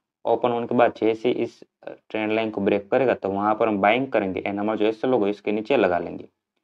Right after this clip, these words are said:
अगर ये जो स्टॉक है, इसके अंदर हमें गैप अप ओपनिंग या फिर गैप डाउन ओपनिंग देखने को मिले, तो वहाँ पर हम इसे इग्नोर कर लेंगे। लेवल्स के बारे में बात करें, तो वहाँ पर आप देख पाएंगे, यहाँ पर आपको बाइंग करनी है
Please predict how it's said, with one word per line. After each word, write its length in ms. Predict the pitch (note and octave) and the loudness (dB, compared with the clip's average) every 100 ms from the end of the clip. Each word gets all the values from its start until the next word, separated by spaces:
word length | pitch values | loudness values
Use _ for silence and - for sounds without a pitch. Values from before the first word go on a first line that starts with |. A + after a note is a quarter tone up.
| _ _ _ _ _ - | _ _ _ _ _ -2
अगर 220 | A#2 B2+ | 4 6
ये 60 | |
जो 60 | C3+ | 4
स्टॉक 380 | C3+ - A2+ A#2 | 0 0 0 2
है, 60 | A2+ | -4
इसके 220 | - A2 | -4 -4
अंदर 260 | G#2+ A2 | -2 0
हमें 260 | G#2+ A2 B2+ - _ _ _ - | 0 -2 -6 -14 _ _ _ -6
गैप 200 | G2+ A2 | -2 2
अप 140 | B2 | 4
ओपनिंग 320 | A2 - A#2+ B2+ - | 4 4 -4 -8 -6
या 140 | G#2+ | -6
फिर 140 | G#2+ G#2 | -4 -2
गैप 180 | G#2+ G#2 | 0 0
डाउन 240 | A2 A2 | 0 -2
ओपनिंग 280 | G#2+ G#2+ G#2 | -2 -2 0
देखने 160 | G#2 G#2+ | 0 0
को 120 | A#2 | -2
मिले, 120 | A#2+ | -4
तो 160 | G#2+ F#2+ | -4 -4
वहाँ 240 | G2 G#2 | -2 -2
पर 100 | A2 | -2
हम 100 | G#2+ | -4
इसे 140 | G2+ G#2 | -4 -2
इग्नोर 220 | B2 C3 | -2 -2
कर 160 | - | 0
लेंगे। 340 | F#2 F2+ F2 - _ _ _ _ _ _ _ _ | 0 0 -8 -12 _ _ _ _ _ _ _ _
लेवल्स 340 | G#2 G#2+ A#2+ - | 0 2 2 2
के 80 | |
बारे 200 | C3+ C#3 | 2 4
में 80 | C3+ | 4
बात 240 | A#2+ A#2 - | 4 2 0
करें, 180 | A#2+ A#2+ | -2 0
तो 140 | A#2+ | 0
वहाँ 280 | G2+ G#2 G#2 | -2 -2 -2
पर 160 | G#2+ G#2+ | -2 -2
आप 140 | G2+ | -2
देख 180 | - F#2 - | -2 -2 0
पाएंगे, 360 | F2+ F#2+ B2+ C#3 _ _ _ _ _ _ | -2 0 -2 -6 _ _ _ _ _ _
यहाँ 260 | - G#2+ A#2+ | -4 0 2
पर 140 | B2 | 4
आपको 300 | C3 B2+ - | 4 2 -2
बाइंग 300 | A#2+ G#2+ A2 G#2+ | 2 2 2 0
करनी 300 | G2+ G2 | 0 2
है 120 | G#2+ | 0